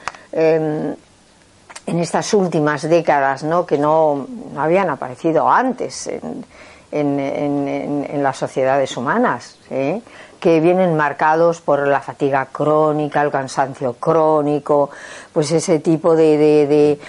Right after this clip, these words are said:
de estado en donde la persona no tiene, mm, vitalidad alguna, pero ya ni siquiera lo tiene por la mañana, después de haber descansado toda la noche y haber, eh, repuesto ahí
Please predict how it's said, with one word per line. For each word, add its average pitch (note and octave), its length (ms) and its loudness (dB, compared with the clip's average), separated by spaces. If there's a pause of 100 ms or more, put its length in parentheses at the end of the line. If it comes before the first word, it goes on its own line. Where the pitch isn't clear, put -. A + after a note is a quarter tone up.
(180)
de E3 420 4
estado F3 680 2
en D#3+ 260 2
donde D#3+ 320 2
la D3 160 2
persona F3+ 320 -2
no D#3+ 100 0
tiene, F3 400 2
mm, E3 600 -2
vitalidad D3 540 2
alguna, F3+ 540 0 (380)
pero F3 240 4
ya E3+ 240 0
ni A3 140 2
siquiera F#3+ 400 0
lo F#3+ 100 2
tiene G#3 320 2
por D#3+ 320 -2
la C#3+ 100 0
mañana, E3 600 0 (580)
después F#3 800 2 (260)
de E3+ 140 2
haber E3 260 4
descansado G3+ 640 0
toda E3+ 240 2
la D3+ 180 0
noche F#3 540 -2 (280)
y D#3 180 4
haber, D#3+ 540 2 (260)
eh, D#3 340 2
repuesto D#3 720 0
ahí G#3+ 340 0